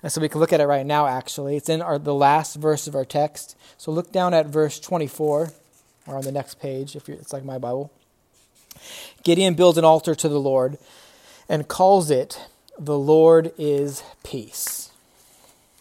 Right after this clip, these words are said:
All right, in verse twenty-four, "The Lord is peace. The Lord gives peace. He establishes peace. He grants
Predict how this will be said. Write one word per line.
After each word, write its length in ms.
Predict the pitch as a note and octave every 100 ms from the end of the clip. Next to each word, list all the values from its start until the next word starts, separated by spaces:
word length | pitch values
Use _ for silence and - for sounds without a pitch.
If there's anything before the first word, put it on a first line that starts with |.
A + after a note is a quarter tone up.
| _ _ _ _ _ _ _ _ _ _ _ _ - -
All 60 |
right, 80 | B2+
in 80 | C3+
verse 200 | C3+ C3+
twenty-four, 680 | - D3 C3+ - C3+ A#2+ B2 _ _ _ _ _ _ _ _
"The 120 | C#3+
Lord 440 | C#3 D3 D#3 D#3+ D#3+
is 440 | D#3 D3 C#3+ C3+ - _
peace. 640 | - C#3+ B2 A#2 - - -
The 220 | D3 D3
Lord 600 | D3 D#3+ D#3+ D3 C3 C#3+
gives 480 | D#3 D#3 D#3 C3+ - _
peace. 560 | - C#3+ A#2 - - _ _ _ _
He 240 | - F3
establishes 1120 | E3 - - E3 D#3+ D#3+ D#3 C3+ C#3+ C3 C3 - _
peace. 500 | - E3 C#3 A#2+ - -
He 200 | E3+ E3+
grants 720 | C#3 D3+ D#3+ E3 C#3+ - -